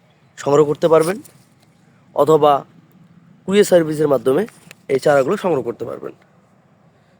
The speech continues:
তো ভিডিওটি যদি ভালো লাগে শেয়ার করে দিবেন। তো এই কাঁঠাল গাছ ছাড়াও আমার কাছে পাবেন বিভিন্ন জাতের দেশি বিদেশি ফলের চারা,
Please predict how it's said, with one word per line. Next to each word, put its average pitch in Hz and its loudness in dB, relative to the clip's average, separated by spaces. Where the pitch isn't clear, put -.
তো 131 -6
ভিডিওটি 170 -2
যদি 180 -4
ভালো 165 2
লাগে 175 2
শেয়ার 151 0
করে 170 -2
দিবেন। 190 -4
তো 143 -4
এই 139 0
কাঁঠাল 175 0
গাছ 165 0
ছাড়াও 131 -2
আমার 135 -4
কাছে 147 -8
পাবেন 139 -4
বিভিন্ন 160 -6
জাতের 139 -6
দেশি 135 -10
বিদেশি 131 -10
ফলের 120 -6
চারা, 131 -8